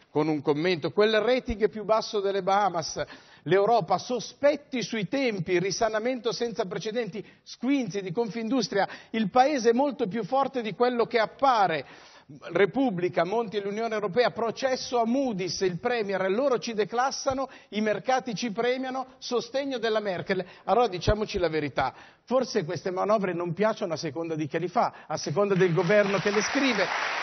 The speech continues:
perché qui i dati sono, i dati sono questi.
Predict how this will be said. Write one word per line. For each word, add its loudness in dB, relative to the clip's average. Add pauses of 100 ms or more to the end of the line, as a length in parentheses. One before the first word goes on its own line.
(160)
perché 4
qui 2
i -4
dati 2
sono, 0 (840)
i -2
dati 2
sono 0
questi. 0